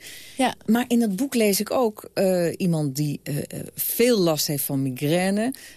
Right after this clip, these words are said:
Speaker 1: Ja.
Speaker 2: Eh, die vorig jaar nog een, een maagzweer had. En ik lees ook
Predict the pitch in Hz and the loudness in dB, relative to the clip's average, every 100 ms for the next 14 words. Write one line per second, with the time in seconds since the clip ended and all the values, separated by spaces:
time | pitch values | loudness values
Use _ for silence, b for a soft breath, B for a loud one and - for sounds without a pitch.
0 | B - 160 151 143 139 135 143 165 156 | B -2 0 2 2 2 0 0 0 0
1 | - - - 196 170 156 160 147 139 131 | -2 -4 -2 2 2 0 -2 0 2 0
2 | 123 135 131 - 131 123 123 147 170 185 | -2 -2 -2 -2 -2 0 2 4 2 0
3 | - 196 185 180 170 - - B B B | 0 0 2 2 0 -2 -8 B B B
4 | B - 202 214 214 214 - 311 - | B -2 2 2 2 0 0 -4 -6